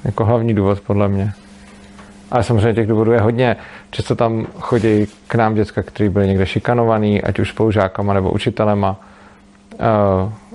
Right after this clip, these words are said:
chodí tam děcka, který jsou obecně označovány za taky ty děti se speciálními potřebami. Takže máme tam spoustu různých jako A D H D a, a tak, takže, ale no,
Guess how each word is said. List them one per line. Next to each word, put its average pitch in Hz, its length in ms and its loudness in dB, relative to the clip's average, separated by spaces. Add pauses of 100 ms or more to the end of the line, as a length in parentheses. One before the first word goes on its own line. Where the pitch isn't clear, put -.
chodí 107 340 0
tam 101 400 0 (120)
děcka, 113 440 -2
který 101 420 -2
jsou 95 300 -2 (100)
obecně 101 380 -2
označovány 101 480 0
za 90 80 -8
taky 101 220 -2
ty 104 100 0
děti 98 200 0
se 95 80 2
speciálními 110 600 0
potřebami. 101 580 -2 (480)
Takže 113 140 2
máme 117 140 2
tam 110 100 0
spoustu - 380 -4
různých 98 360 0
jako - 260 -6
A 110 160 0
D 107 140 2
H 101 200 2
D 95 420 2
a, 98 260 0
a - 100 -2
tak, 104 340 0
takže, - 200 -10 (1120)
ale 104 500 0 (260)
no, 117 200 2